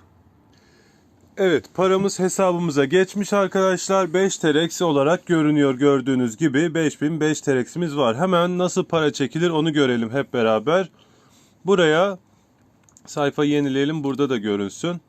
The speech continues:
Evet, sıfır nokta yirmi beş T R X çekebiliyoruz. Günlük limitimiz şu anda onu gösteriyor. Hemen yazalım. Bu adrese de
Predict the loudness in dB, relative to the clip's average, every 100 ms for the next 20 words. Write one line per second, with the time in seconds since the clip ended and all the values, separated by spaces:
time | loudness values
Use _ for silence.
0 | _ -2 0 0 -2 -4 -2 -2 0 0
1 | 0 0 0 -2 0 0 0 0 -2 -4
2 | -2 -2 -2 -2 -2 -2 -2 0 -2 -2
3 | -2 -2 -2 -4 -4 -2 -2 -2 -2 -2
4 | -2 -2 -4 -4 -4 -2 -2 -4 -14 _
5 | _ -20 _ _ -4 -2 0 0 0 2
6 | 0 0 -4 -2 2 2 2 0 0 -2
7 | 0 0 0